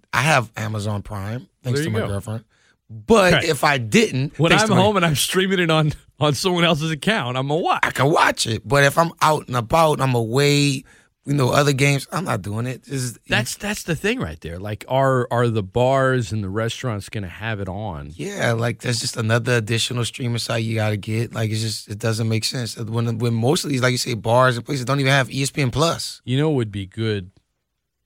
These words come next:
Speaker 2: for you, or I'm sorry, for your boy, the perfect guy for Amazon Prime, actually, I think is Sean Payton, because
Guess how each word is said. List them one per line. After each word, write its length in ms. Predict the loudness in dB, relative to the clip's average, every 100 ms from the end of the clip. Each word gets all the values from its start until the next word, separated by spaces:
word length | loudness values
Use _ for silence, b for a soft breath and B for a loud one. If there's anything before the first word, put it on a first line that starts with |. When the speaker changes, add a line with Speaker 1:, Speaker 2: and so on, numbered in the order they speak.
| _
Speaker 2:
for 120 | _ -4
you, 480 | 0 2 2 0 -8 _ _ _ _ _ _ _ -4
or 120 | -2
I'm 100 | 0
sorry, 280 | 0 -2 -2
for 120 | -2
your 140 | 0 2
boy, 480 | 4 4 2 -6 -12 _ _ _ _ _
the 60 | -2
perfect 380 | 0 0 0
guy 180 | 2 2
for 120 | 0 -2
Amazon 440 | -2 -2 -4 -6
Prime, 260 | -4 -4 -2
actually, 300 | -4 -4 -6
I 40 | -8
think 260 | -10 -12 -10
is 80 |
Sean 280 | -12 -14 -18 _
Payton, 380 | -14 -14 -16 _ _ _ _
because 520 | -6 2 4 4 2